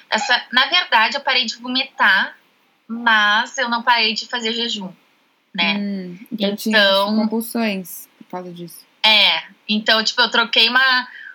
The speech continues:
Speaker 1: uma compensação por outra, né?
Speaker 2: Uhum.
Speaker 1: Eu tinha compulsão, em vez de compensar com vômito, eu compulsava com jejum.
Speaker 2: Entendi, não
Speaker 1: Eu cheguei a
Speaker 2: conseguia.
Speaker 1: ficar três dias sem comer.
Speaker 2: E
Speaker 1: Três.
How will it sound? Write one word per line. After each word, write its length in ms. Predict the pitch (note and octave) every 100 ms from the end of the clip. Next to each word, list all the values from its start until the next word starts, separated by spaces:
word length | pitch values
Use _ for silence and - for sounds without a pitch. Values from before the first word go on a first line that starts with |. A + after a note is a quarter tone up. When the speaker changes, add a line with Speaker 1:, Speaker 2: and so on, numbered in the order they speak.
| _ -
Speaker 1:
uma 380 | A3+ A3+ A3
compensação 800 | A3 A#3 A3+ A#3 A3+ A#3 - A3+
por 180 | A3 C4+
outra, 380 | B3 G#3 G3 G3
né? 200 | F3 D#3+
Speaker 2:
Uhum. 440 | G3+ G3 F#3+ F3+ F3
Speaker 1:
Eu 80 | G3
tinha 200 | G3+ G#3+
compulsão, 920 | A#3 A3+ _ - - A3+ G#3 A3+ E4 D#4+
em 160 | A#3+
vez 280 | A#3 A3 A3+ A3+
de 400 | A#3 A3+ A3 G#3+ - _
compensar 640 | - A3+ A#3 A3 A3+ G3+
com 180 | - A3
vômito, 380 | G#3 A3 A3 B3+
eu 40 |
compulsava 600 | - B3+ - C4 A#3+ A3 A3+
com 160 | A3+
jejum. 500 | A3+ A#3 A3+ C4 G3 F#3+ _ _ _
Speaker 2:
Entendi, 340 | F#3 F#3+ F3+
não 80 | F3+
Speaker 1:
Eu 60 | G3+
cheguei 240 | G#3+ G#3+
a 40 | G3+
Speaker 2:
conseguia. 200 | G3+ G#3+
Speaker 1:
ficar 100 | G#3
três 340 | A3 A#3 C4+
dias 180 | A#3+ A#3+
sem 160 | - A#3
comer. 380 | A#3 G#3 F3 - _ _ _ _ _ _ _ _ _ _ _ _ _ _ _ _ -
Speaker 2:
E 300 | A#3+ C#4 C#4 - -
Speaker 1:
Três. 280 | - E3+